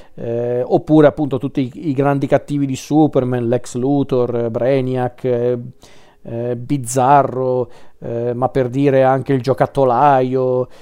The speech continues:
eh, non mi ricordo come si chiama l'altro in italiano, il burlone tipo, eh, e poi appunto a-, altri cattivi storici, almeno storici per l'epoca di Superman.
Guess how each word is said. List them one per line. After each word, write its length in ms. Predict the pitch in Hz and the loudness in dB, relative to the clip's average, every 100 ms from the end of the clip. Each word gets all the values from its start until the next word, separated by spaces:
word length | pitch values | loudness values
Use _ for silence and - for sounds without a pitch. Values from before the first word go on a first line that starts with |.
| - | -18
eh, 420 | - 120 120 123 120 | -10 -6 -4 -4 -6
non 120 | - | -4
mi 40 | 135 | 0
ricordo 220 | 139 151 | 2 2
come 100 | 135 | 0
si 80 | - | -2
chiama 160 | 139 | 2
l'altro 400 | 135 139 143 139 | 4 4 2 0
in 100 | 135 | 0
italiano, 380 | 131 135 135 135 | 0 0 2 0
il 80 | 127 | -4
burlone 580 | 131 135 131 135 127 120 | -2 -2 2 2 2 -2
tipo, 440 | 123 113 127 120 - - - | -6 -6 -6 -6 -8 -20 -20
eh, 320 | - - 120 123 | -12 -8 -4 -2
e 60 | |
poi 140 | 120 143 | 2 2
appunto 420 | 139 147 143 143 | 2 -2 0 2
a-, 160 | 135 139 | 4 4
altri 520 | 139 139 139 131 127 | 2 0 -2 0 0
cattivi 840 | 139 135 - 143 143 135 135 131 | -2 -2 -4 -2 -2 0 -2 -2
storici, 520 | 123 - 139 139 123 143 | -4 2 4 4 0 -4
almeno 440 | 123 123 127 123 | -4 -4 -4 -4
storici 440 | - - 120 120 127 | -6 -4 -2 -2 -4
per 180 | 120 117 | -4 -2
l'epoca 380 | 131 123 117 | -2 -2 -4
di 80 | 127 | -6
Superman. 880 | 143 135 123 117 123 127 123 135 143 | -4 -2 -2 0 -2 -2 -6 -4 -4